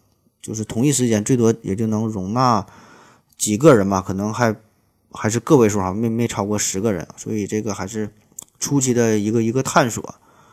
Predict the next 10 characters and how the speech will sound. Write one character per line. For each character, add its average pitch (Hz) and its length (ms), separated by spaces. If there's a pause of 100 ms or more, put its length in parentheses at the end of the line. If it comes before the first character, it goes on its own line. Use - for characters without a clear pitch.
(300)
呃， 110 460
主 110 200
要 151 160
呢 127 100
就 113 100
是 120 120
借 151 180
助 127 180
于， 113 480 (460)
呃， 104 260